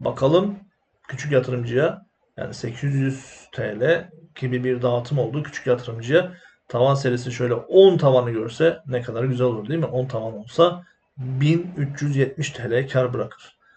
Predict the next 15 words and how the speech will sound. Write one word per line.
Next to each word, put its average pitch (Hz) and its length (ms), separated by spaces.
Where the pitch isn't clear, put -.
Tek 160 200
hesaptan 143 540
başvurduğunuzda 113 840
böyle, 113 300
bir 131 100
de 131 140
dört 127 220
beş 135 160
hesaptan 127 460
başvuru 123 360
yaptığınızı 123 480
düşünürseniz 135 720
gayet 123 380
güzel 123 340
bir 143 180